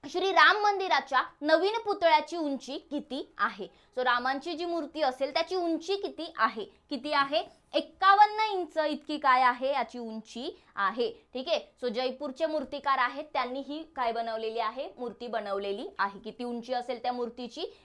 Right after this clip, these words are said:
एक्कावन्न इंच इतकी मूर्तीची, पुतळ्याची नाही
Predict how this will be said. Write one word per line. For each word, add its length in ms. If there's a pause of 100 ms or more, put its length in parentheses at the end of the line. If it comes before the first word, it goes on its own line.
एक्कावन्न 560
इंच 300
इतकी 300
मूर्तीची, 540 (220)
पुतळ्याची 400
नाही 260